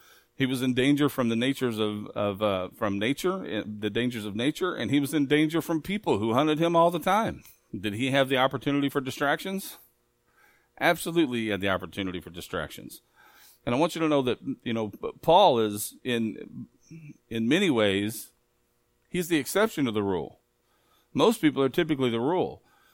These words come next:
The, the First and Second Timothy was written to Timothy because Timothy was actually being affected by the distractions. The persecutions and things were getting to him. And you can tell by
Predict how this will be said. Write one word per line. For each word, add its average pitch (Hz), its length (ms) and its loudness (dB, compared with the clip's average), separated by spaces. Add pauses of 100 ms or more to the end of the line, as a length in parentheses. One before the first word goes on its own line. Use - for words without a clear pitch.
(180)
The, 113 100 -8
the 104 180 -12
First 165 260 2
and 156 80 -10
Second 156 260 0
Timothy 185 380 0
was 117 180 0
written 143 240 0
to 135 60 0
Timothy 185 400 -2
because 131 300 0
Timothy 208 420 0
was 113 180 -2
actually 131 300 0
being 139 240 -4
affected 143 420 -2
by 151 140 4
the 156 100 -4
distractions. 185 640 -4
The - 60 -10
persecutions 143 720 -2
and 139 100 -4
things 139 200 -2
were 147 100 -4
getting 151 400 0
to 95 80 -4
him. 90 200 -6
And 87 120 -8
you 101 60 -8
can 107 120 -8
tell 156 240 4
by 127 340 2